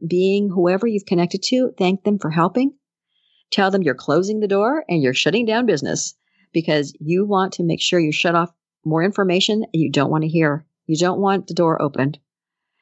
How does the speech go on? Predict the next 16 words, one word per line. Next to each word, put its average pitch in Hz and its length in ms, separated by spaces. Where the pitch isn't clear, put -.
There 175 160
are 170 80
lots 202 300
of 220 80
ways 185 200
to - 60
do 156 160
that. 123 200
This - 160
is 165 60
just - 240
one. 160 280
Something - 180
else 262 120
that - 80
happens, 202 560